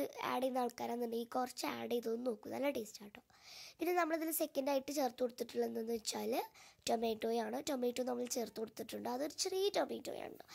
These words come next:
ഇപ്പോൾ വലിയ ടൊമാറ്റോ ഒക്കെ ആണെന്നുണ്ടെങ്കിൽ നിങ്ങൾക്ക് ഒരു ഹാഫ് ടൊമാറ്റോ ഒക്കെ ചേർത്ത് കൊടുത്തിരുന്നാൽ മതിയാവും. പിന്നെ ഞാൻ ഇതിലോട്ട് ചേർക്കലാണ്. ഞാൻ അത്യാവശ്യം കൂടുതൽ തന്നെ ചിക്കൻ ചേർത്ത് കൊടുത്തിട്ടുണ്ട് കേട്ടോ. അപ്പോഴാണ് നല്ല ടേസ്റ്റി ആവുക നമ്മളുടെ മസാല. ഞാനിവിടെ,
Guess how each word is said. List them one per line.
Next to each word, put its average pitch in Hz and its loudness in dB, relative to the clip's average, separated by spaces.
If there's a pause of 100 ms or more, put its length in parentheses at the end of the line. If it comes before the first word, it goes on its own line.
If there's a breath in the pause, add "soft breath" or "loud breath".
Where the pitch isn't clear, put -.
(140 loud breath)
ഇപ്പോൾ - 4
വലിയ 339 4
ടൊമാറ്റോ 311 6
ഒക്കെ 302 2
ആണെന്നുണ്ടെങ്കിൽ 294 2
നിങ്ങൾക്ക് 285 0
ഒരു 294 0
ഹാഫ് 240 0
ടൊമാറ്റോ 233 4
ഒക്കെ 233 6
ചേർത്ത് 240 4
കൊടുത്തിരുന്നാൽ 208 0
മതിയാവും. - -8 (480 loud breath)
പിന്നെ 392 4
ഞാൻ 392 6
ഇതിലോട്ട് 339 4
ചേർക്കലാണ്. 233 4 (140)
ഞാൻ 254 0
അത്യാവശ്യം 254 0
കൂടുതൽ 349 2
തന്നെ 269 2
ചിക്കൻ 233 0
ചേർത്ത് 214 -4
കൊടുത്തിട്ടുണ്ട് - -10
കേട്ടോ. - -12 (400 loud breath)
അപ്പോഴാണ് 294 4
നല്ല 269 2 (140)
ടേസ്റ്റി 247 0
ആവുക 233 6
നമ്മളുടെ 220 2
മസാല. 202 -2 (1600 loud breath)
ഞാനിവിടെ, 302 6